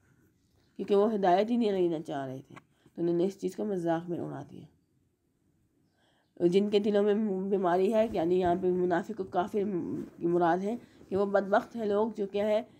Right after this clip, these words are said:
इन मिसालों से भी सबक नहीं सीखते हैं, इन चीज़ों को हम हंसी मजाक में उड़ा देते हैं, अल्लाह ताला का खौफ नहीं करते हैं। फिर अल्लाह ताला ने फरिश्तों को अपना लश्कर कहा है, फरिश्ते ही थे जो क्या है, अ-, अब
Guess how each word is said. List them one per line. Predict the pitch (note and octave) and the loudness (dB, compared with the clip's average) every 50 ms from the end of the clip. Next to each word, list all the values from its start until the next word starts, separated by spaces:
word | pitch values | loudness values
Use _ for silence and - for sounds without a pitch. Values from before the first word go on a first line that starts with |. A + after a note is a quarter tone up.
| - - - - _ - | -20 -20 -20 -18 _ -6
इन | - B3+ C4+ | -2 0 2
मिसालों | B3 B3 A#3+ B3 A3+ G3+ G#3 A3 A3+ | 2 2 0 0 0 0 2 0 0
से | A3+ A#3+ A3+ | -2 -2 -2
भी | A#3 B3+ | 0 0
सबक | B3 B3 G#3 G#3+ A3 | -2 -2 -4 -4 -2
नहीं | A#3+ A3+ A#3 B3+ | -2 -2 -2 -2
सीखते | A#3+ - G#3+ G3 G3 - - F3 | -4 -4 -6 -8 -8 -6 -6 -4
हैं, | F3+ F3+ D#3+ D#3 - - _ _ _ - - _ _ _ _ _ _ _ _ | -4 -4 -4 -6 -8 -14 _ _ _ -20 -20 _ _ _ _ _ _ _ _
इन | - - G3+ G3+ | -6 -4 -4 -2
चीज़ों | G#3 G3+ G3+ G#3+ | -2 0 0 0
को | A3 A3 | 0 0
हम | A3+ A#3 | 0 0
हंसी | A3 A3 A#3 A#3+ | -2 -2 -2 -2
मजाक | A3 G#3 G#3 G3 G3+ G#3 | -2 0 2 2 2 0
में | G#3+ F#3+ | 0 0
उड़ा | F#3+ F#3 F3 F3+ | 0 2 0 0
देते | F3 F3 F3 - | 0 -2 -2 -4
हैं, | F3+ F3+ F3 D#3+ | -4 -4 -4 -4
अल्लाह | - - G3+ G#3 | -4 -2 -2 -2
ताला | G3+ G#3 G3+ | -2 -2 -4
का | G3+ G#3 G#3+ | -4 -4 -6
खौफ | G#3+ A3+ A3+ G#3 A3 A3 | -4 -2 -2 -2 -2 0
नहीं | A#3+ B3 A#3+ | -2 -2 -2
करते | A#3 F#3+ F3+ - - F3 | -2 -4 -6 -6 -6 -6
हैं। | F3+ F3 D#3+ D#3+ - _ _ _ _ _ _ _ _ _ _ _ _ _ _ _ _ _ _ _ _ _ _ _ _ _ _ - - - _ - - - - - - - - - _ _ _ _ _ _ _ _ _ _ _ _ _ _ _ _ _ _ _ _ _ _ - | -4 -4 -6 -8 -10 _ _ _ _ _ _ _ _ _ _ _ _ _ _ _ _ _ _ _ _ _ _ _ _ _ _ -20 -20 -20 _ -20 -20 -20 -20 -20 -20 -20 -20 -20 _ _ _ _ _ _ _ _ _ _ _ _ _ _ _ _ _ _ _ _ _ _ -8
फिर | B3+ A#3 | -8 -6
अल्लाह | - - A#3 B3 B3+ | -4 -4 -4 -2 -2
ताला | C#4 C4 B3+ | -2 0 0
ने | C4+ C#4+ | 0 0
फरिश्तों | C#4 - A#3+ A#3+ A3+ - C4+ B3+ | 0 -2 -4 -10 -8 -8 -8 -8
को | A#3+ | -8
अपना | B3 - B3 | -6 -6 -4
लश्कर | A#3 G#3 F3+ F3+ - - - - A3 G#3+ | -2 -2 -2 -4 -6 -6 -6 -6 -6 -6
कहा | - F3+ F3+ E3+ E3+ F3 | -6 -6 -6 -6 -6 -6
है, | E3+ F3+ F3+ - _ _ _ _ _ _ _ - | -8 -10 -14 -16 _ _ _ _ _ _ _ -4
फरिश्ते | - G#3 A#3 A#3 - - - A3 | -2 0 0 0 -2 -2 0 2
ही | B3+ A#3 A3 | 2 2 0
थे | A3 A3+ G#3+ | 0 -2 0
जो | G3+ F#3 F#3+ F#3+ | 0 2 0 0
क्या | F#3+ G#3 G3+ | 0 -2 -2
है, | G3+ G#3 G#3 - _ _ _ - | -2 -4 -6 -10 _ _ _ -8
अ-, | - - - - - _ _ _ _ _ _ _ _ _ _ _ _ _ _ _ _ _ - | -6 -6 -6 -8 -10 _ _ _ _ _ _ _ _ _ _ _ _ _ _ _ _ _ -8
अब | - A#2 D#3+ F3 - | -6 -4 -4 -4 -6